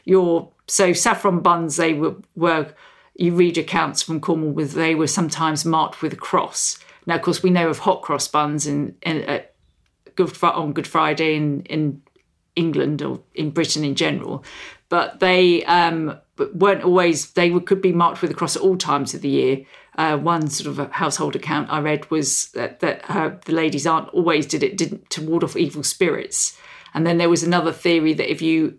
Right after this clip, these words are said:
kept one of the, your hot cross buns, hot cross saffron buns, I'm gonna add here, aside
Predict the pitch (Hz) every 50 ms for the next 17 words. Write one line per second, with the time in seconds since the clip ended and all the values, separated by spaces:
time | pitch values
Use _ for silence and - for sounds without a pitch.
0 | _ - - 208 202 - - - 170 165 160 160 147 156 156 160 160 156 147 135
1 | - - 202 180 - - - 151 143 - - - 151 151 139 143 143 - - -
2 | 196 - - - 160 143 - - - _ - - - 170 160 - - - 139 139
3 | 147 - - - - 151 151 143 147 143 - 143 143 147 143 - - 139 - -
4 | - - - - - - - - - _ _ _ _ _ _ _ _ - - -
5 | - - 202 190 165 156 156 165 165 -